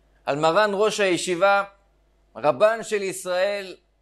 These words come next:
הגאון רבי גרשון אדלשטיין, זכר צדיק וקדוש לברכה.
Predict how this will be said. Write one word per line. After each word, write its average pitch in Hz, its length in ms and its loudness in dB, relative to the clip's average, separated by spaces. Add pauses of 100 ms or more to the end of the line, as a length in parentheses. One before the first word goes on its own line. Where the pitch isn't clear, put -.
(360)
הגאון 190 560 4
רבי 175 380 0
גרשון 202 540 0
אדלשטיין, 180 640 0
זכר 165 280 0
צדיק 175 280 -2
וקדוש 170 380 0
לברכה. 151 480 0